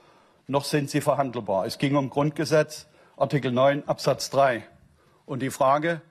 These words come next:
ob wir Tarifverträge für alle unsere Mitglieder abschließen können oder nicht. Wir haben auch hier einen Kompromiss gemacht.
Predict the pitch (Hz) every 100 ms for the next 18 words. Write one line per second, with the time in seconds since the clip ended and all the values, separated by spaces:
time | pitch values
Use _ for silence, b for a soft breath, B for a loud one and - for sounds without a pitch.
0 | b b b b b 147 147 139 139 -
1 | 139 156 156 156 - 143 127 120 110 -
2 | 151 127 143 139 127 139 139 - 135 123
3 | 117 - 131 110 123 131 120 113 - b
4 | b 139 127 120 110 - - - _ _
5 | _ _ 127 117 131 139 127 120 151 175
6 | 170 165 170 156 160 160 170 170 190 170
7 | 170